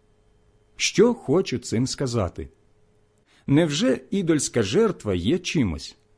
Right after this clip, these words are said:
Або ідол є чимсь? Ні.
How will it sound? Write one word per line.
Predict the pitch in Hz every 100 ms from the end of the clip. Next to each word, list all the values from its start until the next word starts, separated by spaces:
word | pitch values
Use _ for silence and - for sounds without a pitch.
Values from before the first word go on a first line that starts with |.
| -
Або | 120 117 180 175
ідол | 226 143 98 71 73 -
є | 135 170 98
чимсь? | - 165 85 - - _ _ _ _ _ _ _ -
Ні. | 127 160 87